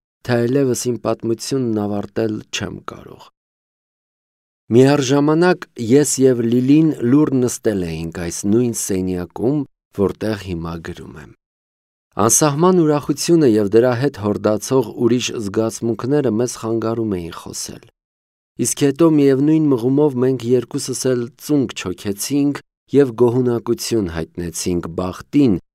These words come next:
որ մեզ երկուսիս էլ պահել է մինչև այս արտասովոր հանդիպումը։ Դեռ նոր էինք վեր կացել, երբ դրսից ինչ-որ աղմուկ լսվեց և սենյակ մտավ մի գեր տիկին,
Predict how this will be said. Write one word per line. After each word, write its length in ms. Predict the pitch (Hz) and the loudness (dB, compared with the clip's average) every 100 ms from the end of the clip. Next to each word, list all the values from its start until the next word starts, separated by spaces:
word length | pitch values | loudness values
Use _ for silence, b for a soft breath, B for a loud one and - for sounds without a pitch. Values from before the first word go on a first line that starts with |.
| _ - | _ 4
որ 160 | 113 113 | 4 6
մեզ 240 | 123 127 107 | 4 2 2
երկուսիս 580 | 110 101 117 - 127 - | 0 0 -4 -4 -6 -4
էլ 160 | 98 95 | -4 -2
պահել 480 | 104 107 101 120 104 | 0 0 2 0 0
է 60 | |
մինչև 520 | 95 104 101 123 101 | -2 -4 -4 -4 -4
այս 120 | 98 - | -6 -6
արտասովոր 800 | 101 - 101 92 - 92 104 92 | -8 -8 -8 -8 -6 -6 -6 -8
հանդիպումը։ 640 | 82 87 - - - - - _ _ _ _ _ _ _ _ _ _ _ - | -10 -12 -14 -18 -20 -20 -20 _ _ _ _ _ _ _ _ _ _ _ -2
Դեռ 180 | 131 156 | 2 4
նոր 260 | 165 165 127 | 6 6 4
էինք 280 | 104 98 101 | 2 -2 0
վեր 260 | 120 147 | 0 0
կացել, 480 | - 90 - 98 85 80 _ _ | -2 -8 -6 -4 -2 -4 _ _
երբ 420 | - 120 160 151 120 | -2 2 4 2 -2
դրսից 560 | 123 120 - 143 139 | 0 0 -2 -4 -2
ինչ-որ 380 | 127 - 117 110 | -6 -2 2 2
աղմուկ 440 | 107 101 104 95 | 0 -4 -6 -6
լսվեց 600 | 95 90 - 90 107 - | -6 -6 -8 -6 -6 -4
և 160 | 110 98 | -4 -4
սենյակ 540 | - 101 95 113 110 117 | -2 -2 -2 -2 -2 -2
մտավ 400 | 117 139 139 120 | -2 0 0 0
մի 160 | 120 110 | -2 -2
գեր 360 | 117 131 131 - | 0 0 -2 -6
տիկին, 600 | - 127 - 139 110 | -6 -6 -4 -2 -2